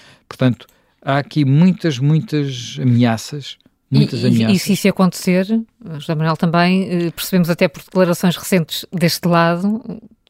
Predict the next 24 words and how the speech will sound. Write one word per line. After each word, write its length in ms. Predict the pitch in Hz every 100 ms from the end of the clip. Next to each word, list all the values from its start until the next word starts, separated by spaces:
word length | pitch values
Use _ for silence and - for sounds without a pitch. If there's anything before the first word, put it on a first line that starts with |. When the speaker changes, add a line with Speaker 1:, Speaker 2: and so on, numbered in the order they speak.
| _
Speaker 2:
que 100 | -
as 80 | -
coisas 240 | - 165
não 100 | 170
vão 100 | 165
ficar 260 | 170 185 175
por 140 | -
aqui. 260 | 196 - 175
Isso 420 | 175 - 185 175 165
pode 180 | 180 165
dar 240 | 170 165
aso 340 | 170 165 156
a 60 | 160
que 180 | - 175
haja, 400 | 175 151 165 156 - - - -
eh, 220 | - -
de 80 | -
facto, 260 | - 175 190
uma 420 | 180 175 170 156 _
participação 840 | - 180 - 185 180 - 185 170 160
mais 360 | 165 175 180 180
formal 600 | - 170 170 160 165 160
da 160 | 160 160
nato 500 | 151 156 160 - -